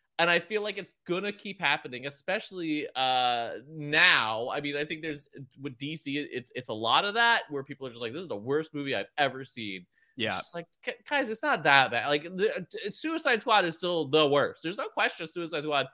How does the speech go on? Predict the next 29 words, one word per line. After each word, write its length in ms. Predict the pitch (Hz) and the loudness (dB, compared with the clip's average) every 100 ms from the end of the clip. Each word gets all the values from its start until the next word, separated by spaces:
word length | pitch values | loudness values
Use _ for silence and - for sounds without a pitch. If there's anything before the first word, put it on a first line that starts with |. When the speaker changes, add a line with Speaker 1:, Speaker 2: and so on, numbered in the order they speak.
| _ _ _ | _ _ _
Speaker 1:
is 280 | 170 156 139 | 4 4 0
the 160 | 175 | -4
worst. 640 | 135 117 123 - - - _ _ _ _ | -4 0 0 0 -8 -16 _ _ _ _
And 340 | 151 151 147 151 - _ - 147 151 | 6 8 6 0 -12 _ -18 -14 2
I 100 | 165 | 4
think 160 | 226 190 | 4 -2
the 120 | 180 | 2
arguments 500 | 170 180 180 175 - | 4 2 0 -8 -2
otherwise 420 | 156 156 135 127 | 2 4 4 0
are 100 | 123 | -4
kind 260 | - 160 131 | 4 4 6
of 80 | 110 | 6
bonkers, 560 | 120 101 98 76 - _ _ _ | 6 6 -2 -14 -16 _ _ _
but 380 | 131 135 131 - _ _ _ _ _ - _ | 0 2 2 0 _ _ _ _ _ -20 _
it 160 | 214 | -4
feels 180 | - 302 | -2 -6
like 100 | 311 | -6
this 140 | 247 - | -12 -6
always 480 | 170 196 185 139 | 4 4 4 0
happens. 580 | 113 104 117 113 82 - - | -2 -2 -2 -6 -18 -20 -6
Um, 480 | 123 120 113 110 110 _ _ - | -2 0 -2 -4 -14 _ _ 2
sometimes 400 | 160 147 214 214 | 2 6 4 4
I'll 100 | 254 | 2
agree 220 | 170 147 | 2 -2
with 140 | 131 | 0
it. 200 | 170 - _ 127 | -2 -4 _ 2
I 100 | 131 | 2
do 180 | 110 | 2
think 200 | 120 135 | -4 -6